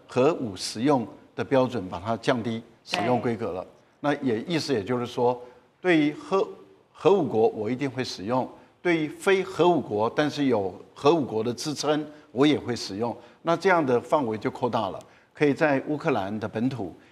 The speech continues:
Speaker 1: 也可以在相关的国家，包括荷兰、包括丹麦提供给F十六战机的国家，我不排除我也使用核武，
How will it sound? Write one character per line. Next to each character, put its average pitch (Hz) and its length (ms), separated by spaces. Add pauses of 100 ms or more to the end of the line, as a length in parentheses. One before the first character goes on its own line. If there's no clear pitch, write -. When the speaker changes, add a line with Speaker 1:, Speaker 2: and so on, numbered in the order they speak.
Speaker 1:
也 104 140
可 - 160
以 131 120
在 123 260
相 143 280
关 135 220
的 120 80
国 110 160
家， 120 140
包 117 180
括 120 180
荷 107 240
兰、 107 280 (300)
包 127 140
括 127 160
丹 127 220
麦 135 200
提 117 180
供 131 180
给 113 100
F 104 120
十 120 140
六 123 100
战 123 220
机 120 140
的 113 100
国 113 160
家， 127 220 (240)
我 117 120
不 147 120
排 131 180
除 110 280
我 123 120
也 117 120
使 101 240
用 110 240
核 - 200
武， 117 220